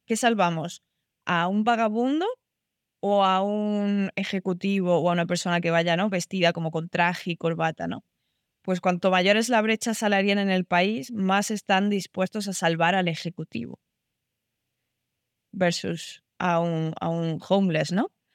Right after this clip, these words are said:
Entonces, bueno, todo esto da mucho que pensar para empezar de, de, de, de dónde salen, ¿no? todas esa, esas creencias culturales y cómo al final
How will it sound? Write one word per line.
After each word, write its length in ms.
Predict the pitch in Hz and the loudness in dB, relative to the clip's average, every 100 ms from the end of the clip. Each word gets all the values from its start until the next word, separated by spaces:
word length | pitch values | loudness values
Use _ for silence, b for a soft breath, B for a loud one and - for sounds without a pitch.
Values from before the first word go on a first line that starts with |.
| _ _ _ | _ _ _
Entonces, 260 | _ 196 226 | _ -2 0
bueno, 240 | 214 226 | 2 0
todo 140 | 175 202 | 2 2
esto 220 | 240 311 | 2 2
da 100 | 254 | 2
mucho 240 | 240 254 | 2 -2
que 120 | 269 247 | -2 0
pensar 340 | 233 247 277 | 0 0 0
para 180 | 254 202 | 2 2
empezar 600 | 180 190 180 254 240 175 | 2 -2 0 2 0 0
de, 200 | 175 165 | 0 0
de, 220 | 175 175 | -4 -8
de, 180 | 165 170 | -4 -2
de 180 | 160 175 | 0 0
dónde 340 | 175 226 240 | 2 0 -2
salen, 300 | 226 233 220 | -2 2 2
¿no? 140 | 220 269 | 2 2
todas 300 | 247 226 226 | 2 2 0
esa, 360 | 214 214 208 | -2 0 0
esas 200 | 214 214 202 | -2 -6 -6
creencias 600 | 202 208 233 220 220 214 | 0 2 2 2 0 0
culturales 600 | - 208 208 214 226 254 | -2 -4 0 4 4 2
y 100 | 233 | -2
cómo 260 | - 214 226 | -2 0 2
al 100 | 220 | 0
final 520 | - 214 214 214 277 | -2 -2 2 0 -2